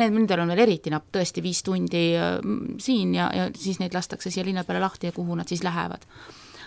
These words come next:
Aga ka teised, no muidugi mitte lähiturud niivõrd, aga meil on ju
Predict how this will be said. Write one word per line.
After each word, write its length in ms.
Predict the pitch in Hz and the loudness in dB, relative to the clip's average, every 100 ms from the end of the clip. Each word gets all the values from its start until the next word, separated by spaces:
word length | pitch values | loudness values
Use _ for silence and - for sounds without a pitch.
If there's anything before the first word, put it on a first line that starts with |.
| - | 0
Aga 200 | 196 214 | 2 4
ka 60 | 220 | 6
teised, 380 | 277 285 175 - - _ | 6 6 2 0 -12 _
no 140 | 190 185 | 0 2
muidugi 360 | 196 214 202 190 | 2 2 2 2
mitte 220 | 185 185 185 | 0 -2 0
lähiturud 380 | 202 185 180 175 | 0 0 -2 -2
niivõrd, 480 | 185 196 175 165 - - - - - 190 | 2 4 2 0 -4 -12 -18 -18 -2 2
aga 300 | 180 175 185 180 | 2 4 4 4
meil 140 | 196 190 | 4 2
on 80 | |
ju 100 | 185 | 2